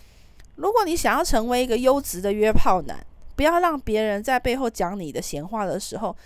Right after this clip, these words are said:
你自己是不是技巧要练好？那有，有，还有男生传讯息给我说，“可是我就是鸟不大啊，我就是没有办法很久啊，那我怎么办？”还有很多办法啊，你没有手指头吗？你没有手吗？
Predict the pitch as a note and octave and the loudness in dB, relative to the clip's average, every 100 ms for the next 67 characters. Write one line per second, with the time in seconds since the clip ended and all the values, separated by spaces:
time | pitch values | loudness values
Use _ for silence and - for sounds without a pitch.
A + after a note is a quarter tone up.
0 | - - A3 D#4 E4+ G3+ - C4+ C4+ C4+ | -20 -14 -10 -6 -6 -4 -6 -6 -6 -4
1 | C4+ - D#3 E3+ G#3 G#3 E3 - D#3+ - | -6 -2 0 0 2 0 0 -8 -12 -14
2 | - - _ - - A3 G#3 G3+ G3+ G3 | -18 -20 _ -20 -12 -4 0 0 0 -2
3 | F#3+ C#4 A#3+ F3 A3+ A3+ A3+ E3+ A3 G3 | 0 0 2 2 2 0 0 -2 -4 -6
4 | E3 D#3 E3+ F#3 F3+ - B3 D3+ G#3 G#3+ | -2 -4 -4 -4 -4 -2 -2 -2 -4 -6
5 | G3 D3 C3+ - - F#3+ D#3+ D#3+ E3+ F3 | -6 -8 -8 -6 -2 0 -2 -6 -8 -8
6 | F#3 B3 B3 G#3+ G3+ F#3 A3 G3+ E3+ C#3+ | -4 -4 -4 -8 -6 -4 -4 -4 -6 -6
7 | F3+ - A#2 D#2 G3+ F3 E3 A#2 D#2 - | -8 -6 -6 -4 -4 -4 -4 -8 -10 -6
8 | - - - - - _ - - F#4 A4 | -6 -8 -20 -20 -20 _ -20 -6 0 2
9 | F#4+ F4 G4 G4+ D#4+ C4+ B3 C#4 C4 D4+ | 2 0 2 0 0 -4 -2 -4 -2 -2
10 | G4 - G#3+ D4 - G3 F#3 D3+ E3+ E3 | -2 2 2 2 -2 0 0 0 -2 -4
11 | D#3+ F3+ G#3+ C4 - - C#3 A2 F2+ D2+ | -6 -6 -4 -4 -2 0 0 -2 -8 -12
12 | - | -14